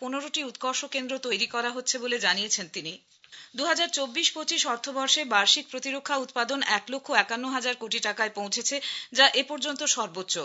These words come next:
এই মাইল ফলক আগের অর্থবর্ষের এক লক্ষ সাতাশ হাজার কোটি টাকার তুলনায় আঠারো শতাংশ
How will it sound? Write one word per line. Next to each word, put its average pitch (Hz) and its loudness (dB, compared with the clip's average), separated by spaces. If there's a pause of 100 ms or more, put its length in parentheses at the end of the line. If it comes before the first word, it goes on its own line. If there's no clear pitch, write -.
(380)
এই 285 6 (100)
মাইল 247 4
ফলক 285 -2 (160)
আগের 247 0 (100)
অর্থবর্ষের 262 2 (140)
এক 196 -10
লক্ষ 269 -6 (140)
সাতাশ 233 0
হাজার 269 -2
কোটি 233 -4
টাকার 247 -2
তুলনায় 247 0 (300)
আঠারো 302 2
শতাংশ 277 -2